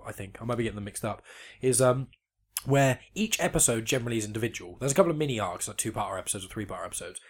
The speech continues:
but generally it's like, each episode is its own episode, but it's got conti-, it's, it's like,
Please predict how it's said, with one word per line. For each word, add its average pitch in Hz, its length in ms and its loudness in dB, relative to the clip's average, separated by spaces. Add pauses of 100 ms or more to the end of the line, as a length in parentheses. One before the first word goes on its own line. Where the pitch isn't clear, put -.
(120)
but 135 100 -6
generally 170 300 2
it's 147 140 -2
like, 131 300 0 (520)
each 180 220 2
episode 165 220 6
is 135 140 4
its 135 60 2
own 131 120 0
episode, 95 480 -2
but - 80 -10
it's 107 80 -4
got 143 160 0
conti-, - 280 -4
it's, 131 120 -10 (880)
it's 143 320 0
like, 175 160 8